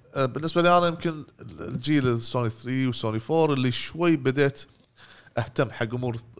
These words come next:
كثيرة من ناحية <clears throat> القصة، وأحاول أفهم، أحاول، آه، أفهم نظام اللعب شلون، إذا هذا آر بي جي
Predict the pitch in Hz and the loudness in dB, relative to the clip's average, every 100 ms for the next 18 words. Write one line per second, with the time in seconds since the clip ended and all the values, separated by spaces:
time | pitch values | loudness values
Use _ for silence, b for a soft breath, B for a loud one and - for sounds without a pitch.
0 | - - 131 98 107 104 107 113 - 185 | -18 -8 -6 -4 -4 -4 -6 -8 -6 -4
1 | 156 127 85 - 127 - 113 110 110 107 | -2 -6 -8 -8 -6 -2 0 0 0 -2
2 | 92 62 50 - - 123 107 98 113 113 | -4 -6 -10 -12 -2 2 2 2 -2 -2
3 | 117 107 - 110 113 113 B B B - | -2 -2 0 0 0 -4 B B B -2
4 | 101 - 123 131 110 113 127 117 120 117 | -2 0 -2 -2 -2 2 4 4 4 2
5 | 113 123 120 98 110 104 110 110 107 110 | 0 -2 -2 -2 0 0 0 -2 -4 -2